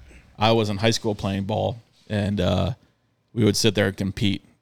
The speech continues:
of how many touchdowns we got per game or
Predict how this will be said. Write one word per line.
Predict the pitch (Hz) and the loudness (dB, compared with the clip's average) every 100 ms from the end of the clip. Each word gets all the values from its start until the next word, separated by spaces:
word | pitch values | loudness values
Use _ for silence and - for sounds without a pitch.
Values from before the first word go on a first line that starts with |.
| _ _ _ _ - | _ _ _ _ -4
of | 101 95 101 | -2 -2 -2
how | - 107 | 0 2
many | 107 | 2
touchdowns | 98 117 104 - 95 87 | 0 -2 -2 -4 -4 -4
we | 98 | -2
got | 98 - | -2 -2
per | - 101 | -4 -2
game | 101 92 92 98 | -2 0 0 0
or | 98 | -2